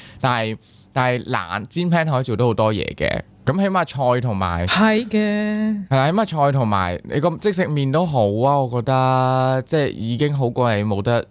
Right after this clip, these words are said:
Speaker 1: 即係好過你食其他啲 fast food 咯。即係好似我食 M 記。
Speaker 2: 我絕對係，我發覺美國餐係唔啱我食，即係例如，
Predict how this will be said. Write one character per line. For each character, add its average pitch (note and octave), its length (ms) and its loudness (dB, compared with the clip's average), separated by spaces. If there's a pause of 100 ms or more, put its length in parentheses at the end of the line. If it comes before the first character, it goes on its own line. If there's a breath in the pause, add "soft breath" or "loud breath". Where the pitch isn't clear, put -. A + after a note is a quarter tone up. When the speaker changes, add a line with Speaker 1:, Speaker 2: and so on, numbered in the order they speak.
Speaker 1:
即 - 120 -2
係 - 140 -2
好 B2+ 80 2
過 C#3 200 2
你 A2 80 -2
食 G#2 240 -6
其 G#2 160 -2
他 A#2+ 180 0
啲 A#2 120 -4
fast A2 380 -2
food G#2 240 -2
咯。 F#2+ 220 0 (360)
即 E3+ 100 0
係 - 20 4
好 - 40 4
似 F3+ 80 2
我 C3+ 60 0
食 - 100 -10
M C#3 260 -2
記。 G#2 280 0 (480)
Speaker 2:
我 B3 180 8
絕 A3+ 260 2
對 A3+ 120 4
係， A#3 260 0
我 A#3+ 140 4
發 D4+ 180 4
覺 D4+ 120 4 (380)
美 G#3 360 4
國 A#3+ 340 2
餐 D4 380 0
係 A3+ 260 0
唔 D#3 300 -4
啱 G#3 340 2
我 E3 220 0
食， F3 160 -6
即 B3 160 -2
係 A3 300 4
例 D#3 120 0
如， B2+ 360 -2